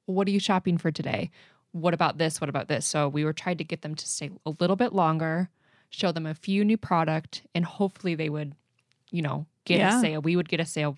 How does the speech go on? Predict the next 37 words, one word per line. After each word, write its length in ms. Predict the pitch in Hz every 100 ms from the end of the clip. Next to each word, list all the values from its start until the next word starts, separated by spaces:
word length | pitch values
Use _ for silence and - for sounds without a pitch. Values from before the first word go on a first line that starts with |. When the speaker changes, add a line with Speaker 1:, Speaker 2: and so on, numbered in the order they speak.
| -
Speaker 1:
They 120 | 151
would 180 | 151 139
buy 380 | 143 135 147 170
new 120 | 196
product. 440 | - 156 151 - -
So 80 |
it's 100 | 185
kinda 200 | - 220
like 140 | 208 185
that 160 | 160
same 420 | - - 160 156 156
strategy, 680 | - 151 156 170 226 277 -
Speaker 2:
Yeah. 320 | 170 220 226 - 151
Speaker 1:
but 120 | 208 -
just, 220 | 185 -
like, 200 | 165 - _ _ -
expanded. 920 | - - - 151 143 147 98 98 180 - _ _ _ _ -
Speaker 2:
Right. 360 | - 285 - _ _ _ - - - _
And 500 | 208 196 190 196 185 - -
R 280 | - 190 202
H 220 | 190 -
also 720 | 185 - 196 170 165 156 151 -
announced 460 | - 156 147 156 -
that 160 | 165
they 120 | - 165
are 120 | 160
going 340 | 156 160 151
to 140 | 147 -
open 420 | - 151 - 147
up 220 | 143 143 - -
an 140 | - 143
R 200 | 156 135
H 340 | 151 143 -
guest 320 | - 131 -
house, 400 | - 226 269 -
which 200 | 202 -
is 300 | 160 151 -